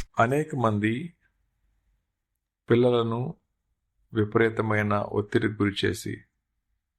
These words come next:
వాళ్లకు కోపం రేపడం మాత్రమే కాక వారి జీవితాల్ని పతనావస్థకు తీసుకుని వెళ్తా ఉన్నారు.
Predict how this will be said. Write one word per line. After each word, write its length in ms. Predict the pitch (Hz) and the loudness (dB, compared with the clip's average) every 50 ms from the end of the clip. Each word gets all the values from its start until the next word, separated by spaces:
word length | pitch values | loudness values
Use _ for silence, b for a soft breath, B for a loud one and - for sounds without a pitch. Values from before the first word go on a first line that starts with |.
| _ _ _ _ _ _ _ _ - | _ _ _ _ _ _ _ _ -2
వాళ్లకు 460 | 110 104 101 101 101 101 104 - 104 101 | 2 4 4 4 2 -2 -2 -4 -6 -2
కోపం 480 | - 104 110 113 113 113 117 110 107 | 0 0 0 0 0 0 -2 -2 0
రేపడం 400 | 104 101 98 98 101 101 101 101 | 2 0 0 0 -2 -4 -2 0
మాత్రమే 360 | 101 98 98 - - 101 101 | 0 -2 -2 -2 -4 -4 -4
కాక 360 | - - - 101 98 98 - - - 104 107 _ _ _ _ _ _ _ _ _ _ _ _ _ _ _ _ _ _ _ _ _ - | -4 -2 -2 -2 -2 -2 -2 -4 -4 -4 -8 _ _ _ _ _ _ _ _ _ _ _ _ _ _ _ _ _ _ _ _ _ 0
వారి 200 | 110 101 101 101 | 2 2 2 2
జీవితాల్ని 760 | 98 107 113 120 123 127 123 - 117 107 104 101 104 104 104 | -2 -2 -2 0 0 -2 0 0 0 0 2 0 -2 -4 -6
పతనావస్థకు 680 | 107 - 107 101 - 117 117 113 110 107 107 - - 101 | -2 -2 -2 -2 0 0 0 0 0 0 -4 -6 -8 -8
తీసుకుని 400 | 95 - 98 95 - - - 104 | -6 -6 -6 -6 -6 -8 -4 0
వెళ్తా 300 | 98 95 95 92 - 98 | 0 0 0 0 0 0
ఉన్నారు. 320 | 98 98 95 92 92 92 | 0 0 -2 -4 -6 -8